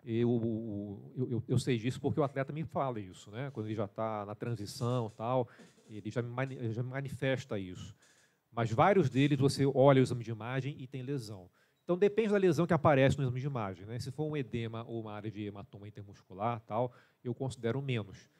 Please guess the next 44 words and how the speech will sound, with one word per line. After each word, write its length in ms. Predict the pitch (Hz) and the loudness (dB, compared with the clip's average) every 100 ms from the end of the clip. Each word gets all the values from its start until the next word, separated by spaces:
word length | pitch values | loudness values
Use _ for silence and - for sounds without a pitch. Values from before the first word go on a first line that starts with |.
| _ _ | _ _
Quando 160 | 123 127 | -6 -4
é 40 | |
uma 140 | 135 139 | 0 0
área 160 | 135 | 0
de 80 | 131 | -2
rotura 680 | 123 139 139 131 120 110 107 | -2 -2 -2 0 2 2 0
ou 140 | 120 | -2
de 80 | - | -4
persistência 680 | - 135 - - 135 120 | -2 -2 -2 -8 -10 -10
de 120 | 113 113 | -10 -14
fluxo 760 | _ 123 131 - - 110 95 - _ _ | _ -2 -2 -2 -10 -10 -10 -14 _ _
anormal, 560 | - 120 117 104 113 113 | -8 -4 -2 -2 -2 -2
já 120 | 117 | -4
desde 420 | 104 135 165 131 | -6 -2 0 0
o 20 | |
início, 400 | 131 113 131 - | -4 -4 -6 -6
sem 160 | - 135 | -8 -4
redução 400 | 131 113 110 123 | -4 -4 -6 -4
alguma, 500 | 107 104 143 147 107 _ _ _ | -4 -6 -8 -6 -8 _ _ _
é 60 | 127 | -4
uma 140 | 123 | -4
coisa 240 | 127 135 113 | -2 -4 -4
que 60 | |
me 80 | 139 | -8
chama 180 | - 135 | -2 0
a 40 | |
atenção. 500 | 131 143 139 120 95 - _ _ _ _ _ _ | 0 -2 -2 -4 -6 -10 _ _ _ _ _ _
Então, 200 | 123 147 | -4 -2
assim, 180 | 127 151 | 0 -2
essa 280 | 156 170 170 | 0 0 0
dissociação 580 | - 180 - 160 - 156 | -2 -6 0 0 0 0
clínico-funcional 880 | 160 196 170 - 160 131 117 151 143 | -2 -2 -4 -4 0 0 0 0 -2
que 80 | 127 | -4
acontece 480 | 139 123 131 123 | -6 -4 -4 -4
não 140 | 151 196 | -4 -6
só 220 | - 139 | -2 -2
em 100 | 123 | -2
trauma 480 | - 120 123 120 113 | -4 0 0 0 -4
esportivo, 580 | - - 117 - 147 120 | -6 -10 -12 -8 -8 -6
mas 160 | 117 | -8
também 240 | 127 117 123 | -6 -8 -8
em 40 | |
diversas 420 | 110 135 135 113 | -8 -8 -8 -8
áreas 300 | 113 107 107 | -8 -10 -12